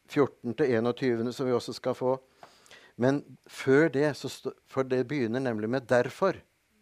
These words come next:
Et derfor. Det har nett-, det har vi nettopp lest, eh, kapittel en nå. Pa-, Paulus skriver derfor. Og da må vi, hva, hva er årsaken til han skriver Pau-, hva er begrunnelsen da? Derfor så må vi få med det,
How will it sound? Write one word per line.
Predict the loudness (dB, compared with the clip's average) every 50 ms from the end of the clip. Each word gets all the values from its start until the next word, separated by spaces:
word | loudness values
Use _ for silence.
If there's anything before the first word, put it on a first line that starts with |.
| _ _ _ _ _ _ _ _ _ _ _ _ _ _ _ _ -2
Et | -2 -2 -2 -4 -4 0
derfor. | 2 2 2 2 -2 -4 -2 -2 -2 -2 -4 -10 _ _ _ _ _ -8
Det | -4 0 0
har | 2 2
nett-, | 0 0 -4 -6
det | -6 -2 0 0
har | 0
vi | 0 -2
nettopp | -4 -6 -6 -8 -8 -4 -2 0
lest, | 0 0 0 -4 -6 -4
eh, | -2 -2 -2 -4 -6 -8 -10 -8
kapittel | -4 -4 -4 -4 -6 -8 -4 -4 -4
en | -4 -4 -6 -8
nå. | -8 -10 _ _ _ _ _ _ _ _ _ _ _ -8
Pa-, | -8 -8 -8 -10 _ _ _
Paulus | -6 -4 -4 -4 -4 -6 -8 -8
skriver | -6 -6 -6 -8 -10 -16 -20 -14 -8
derfor. | -6 -6 -6 -6 -8 -12 -10 -8 -8 -8 -10 _ _ _ _ -8
Og | -2 0
da | 0 0
må | 0 -2 -4
vi, | -6 -6 -8 -10 -8
hva, | -4 -2 0 0 -2 -4 -8 _ _ _ _ _ _ _
hva | -8 -6 -6 -6
er | -4 -6
årsaken | -6 -6 -6 -8 -8 -6 -6 -6 -6 -8 -10 -10
til | -10
han | -10 -10
skriver | -10 -8 -8 -8 -8 -10 _ -12
Pau-, | -12 -12 -12 -14 -18 -20 _ _ _ _ _ _ _ -8
hva | -2 0 0
er | 2 2
begrunnelsen | 0 0 0 0 0 0 0 0 -4 -8 -10 -12 -10 -6
da? | -4 -4 -6 -6 _ _ _ _ _ _ _ _ -2
Derfor | -2 -2 -2
så | -4 -4 -2 -2
må | 0 -2 -2
vi | -4 -6 -8
få | -8 -6 -4 -4 -4
med | -6 -8 -10 -10 -10
det, | -12 -14